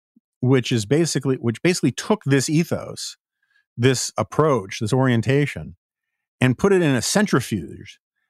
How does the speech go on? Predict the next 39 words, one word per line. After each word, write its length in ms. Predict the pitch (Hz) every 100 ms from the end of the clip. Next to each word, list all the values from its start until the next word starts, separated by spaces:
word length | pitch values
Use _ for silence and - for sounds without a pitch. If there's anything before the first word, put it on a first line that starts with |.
| _ -
and 440 | 131 135 127 113 104
distilled 680 | 127 - - 175 226 185
it 180 | 113 -
to 100 | 139
an 80 | 135
even 240 | 151 135
purer 500 | - - 196 180 131
form. 640 | - 190 240 196 - 143 - _ _ _ -
So 220 | - 156
that 220 | 139 147 135
now, 580 | 143 202 202 175 156 -
I 40 | -
mean, 100 | 170
at 80 | 180
least 220 | 220 -
with, 160 | 165 -
in 200 | 147 143
the, 280 | 143 139 - -
in 120 | 135
the 100 | 143
old 180 | 202 233
days 240 | 156 131
in 100 | 123
blogging, 360 | 120 196 190 151
you 40 |
still 220 | 160 - 285
had 140 | 208
to 40 |
make 140 | 151 127
an 80 | 117
argument. 560 | 202 254 170 98 - - _ _ _ _ _ _ -
Um, 540 | 143 139 127 120 120 - _ _ _ -
and, 200 | 139 147 -
you 60 | 139
know, 80 |
and 160 | 143 135
the 80 | 123
thing 180 | 240 240
is, 180 | 131